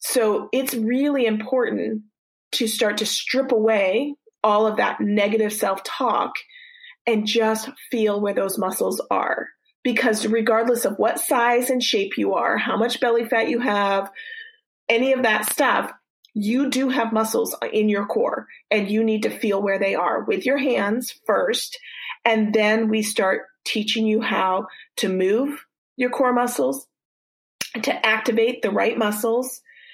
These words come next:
and to get them to start to really hold you together, right? They were really neglected. So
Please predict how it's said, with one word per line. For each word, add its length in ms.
and 600
to 100
get 400
them 480
to 640
start 540
to 400
really 600
hold 360
you 80
together, 520
right? 340
They 220
were 260
really 260
neglected. 600
So 420